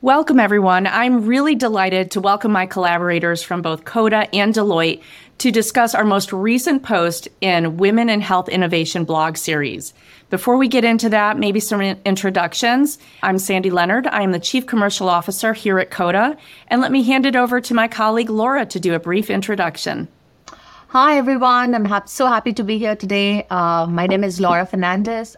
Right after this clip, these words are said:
Speaker 2: I work as a Senior Statistical Director here at Coda,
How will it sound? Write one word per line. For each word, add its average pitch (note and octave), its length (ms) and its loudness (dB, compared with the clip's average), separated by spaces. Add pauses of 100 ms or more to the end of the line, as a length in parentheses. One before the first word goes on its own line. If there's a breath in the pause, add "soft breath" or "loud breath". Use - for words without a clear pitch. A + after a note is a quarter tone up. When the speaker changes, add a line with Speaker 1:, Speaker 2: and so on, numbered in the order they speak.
Speaker 2:
I F3 140 0
work G3 260 -2
as F3 200 -4
a F3 60 -4
Senior A3+ 400 -6
Statistical G3 600 -4
Director F#3+ 580 -2 (400 soft breath)
here G3+ 320 2
at F3+ 340 -2
Coda, A#3+ 500 -2